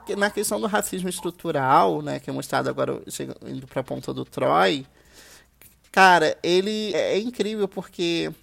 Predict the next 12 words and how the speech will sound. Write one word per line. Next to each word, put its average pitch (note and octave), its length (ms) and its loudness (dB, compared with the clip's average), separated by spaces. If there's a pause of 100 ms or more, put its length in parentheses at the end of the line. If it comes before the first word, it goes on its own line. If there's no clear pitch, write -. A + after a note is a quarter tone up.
(160)
ele E3 160 0
tenta F#3 200 -4
o F#3 40 -4
tempo - 220 -6
todo E3+ 240 -2
em-, - 320 -12 (240)
em D3+ 160 -10
expor, E3+ 600 -4
né, D3 300 -4
a C#3 120 -4
ideia C#3 360 -2
dele. C3 520 -6